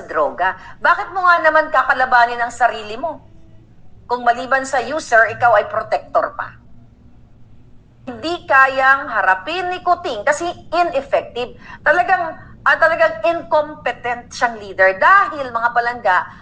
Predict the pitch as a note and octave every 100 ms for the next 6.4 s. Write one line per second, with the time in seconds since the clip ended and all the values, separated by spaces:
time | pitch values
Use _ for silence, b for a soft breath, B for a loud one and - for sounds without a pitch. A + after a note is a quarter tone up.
0 | B D4 C#4+ E4+ D4 D4+ G4 F#4+ D#4 C#4
1 | A#3+ A#3+ E4 C4 B3 A3 G3+ G3 F#3+ A#3
2 | E3+ - - - - - A3 A#3 C#4+ C4+
3 | B3 A3 G#3+ - - C3+ - - C#4 -
4 | - - - - - - - - - -
5 | - G#3+ B3+ - A3 A#3 G#3 G3 G3+ C#4
6 | F4+ - - -